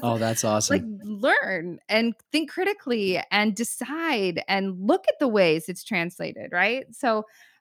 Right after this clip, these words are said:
Speaker 2: um, that was part of it. And then on a deeply personal note, it actually was this moment of feeling very seen when I found it in the Hebrew text because,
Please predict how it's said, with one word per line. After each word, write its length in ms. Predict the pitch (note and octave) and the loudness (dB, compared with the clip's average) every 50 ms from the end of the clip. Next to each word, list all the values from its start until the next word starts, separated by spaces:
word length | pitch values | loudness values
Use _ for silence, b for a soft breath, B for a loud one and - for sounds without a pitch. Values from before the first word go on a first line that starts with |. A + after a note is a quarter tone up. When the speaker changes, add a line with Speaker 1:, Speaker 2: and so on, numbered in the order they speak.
| B _ - | B _ 0
Speaker 2:
um, 300 | A3+ G#3+ G3+ G3+ G#3 G#3 | 2 2 4 2 2 0
that 160 | A#3 A3+ F#3+ | 0 0 0
was 160 | A3 A3 - | -2 -4 -6
part 240 | - - A3 G3+ G3 | -4 -2 0 0 0
of 100 | G3 F#3 | 0 0
it. 200 | G3 G3 G3 G3 - - | -2 -2 -4 -4 -8 -6
And 200 | - G#3+ A#3 B3 | -2 0 2 2
then 100 | C4 C4+ | 4 4
on 160 | C4+ B3+ B3+ | 2 2 2
a 40 | A#3 | 0
deeply 340 | G3+ B3 B3 A#3 C4+ B3 | 0 -2 -2 0 0 -2
personal 460 | A3 - - C#4 D4 - D#4 A3 F#3+ F#3 | -2 -2 -2 -2 -2 -2 -2 -2 -2 -2
note, 340 | F#3 F3 E3+ F3 E3 - - - | -2 0 0 0 -2 -2 -4 -4
it 120 | G3 F#3+ - | -4 -2 0
actually 340 | - G3+ G#3+ - - C4+ A3+ | 0 -2 -2 -2 -4 -2 0
was 340 | G3 G3 G3 - - - - - | 0 -2 -2 -4 -10 -12 -8 -8
this 160 | F#3 E3+ - G3 | -6 -6 -4 -4
moment 640 | F#3+ F3+ F3+ F3 F3 F#3 G3+ G3+ F3 D#3 C3+ - _ _ _ _ - | -2 0 0 2 2 2 2 0 0 -2 -4 -8 _ _ _ _ -2
of 180 | F3+ F3+ E3 | -2 -2 -2
feeling 380 | - - - G3 F#3+ F#3 F#3+ F3 | -4 -6 -2 0 0 0 0 0
very 240 | E3+ E3+ D#3+ D#3 D#3+ | 0 0 0 0 -2
seen 580 | - - - - D#3 D#3 D#3 D#3+ F3+ G3+ A3 | -4 -10 -10 -8 -6 -4 -4 -2 -2 -2 -2
when 100 | G3+ F#3 | -2 -2
I 80 | E3+ E3 | -4 -4
found 340 | E3+ - E3+ D#3+ D#3+ D#3+ E3 | -4 -4 -2 -2 -2 -2 -4
it 180 | E3 D#3+ - - | -4 -6 -6 -8
in 120 | - E3 E3 | -8 -8 -8
the 80 | E3+ | -6
Hebrew 280 | F3 E3+ E3 E3+ E3+ E3 | -6 -6 -6 -6 -6 -6
text 340 | - - F3 F3+ - - - | -6 -8 -8 -8 -10 -12 -14
because, 360 | F3+ F#3 - G3 F#3 F3+ - | -10 -6 -4 -4 -4 -4 -6